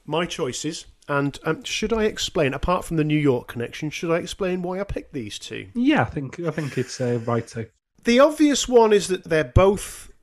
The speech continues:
Speaker 1: instrumental in the, the revival of guitar music after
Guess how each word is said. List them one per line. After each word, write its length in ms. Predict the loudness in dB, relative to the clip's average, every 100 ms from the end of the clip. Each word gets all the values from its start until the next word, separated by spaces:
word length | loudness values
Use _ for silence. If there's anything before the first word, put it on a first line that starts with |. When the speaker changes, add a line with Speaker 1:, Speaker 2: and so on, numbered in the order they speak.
| -6
Speaker 1:
instrumental 880 | -6 -4 -4 2 2 2 0 -2
in 260 | 0 -2 0
the, 320 | 0 0 -2 _ -4
the 140 | 0
revival 760 | 2 2 4 6 8 6 4 0
of 140 | -2
guitar 460 | -8 -6 -4 -2 0
music 640 | 0 -2 -4 -8 -10 -14 -10 -8
after 480 | -8 -6 -4 -4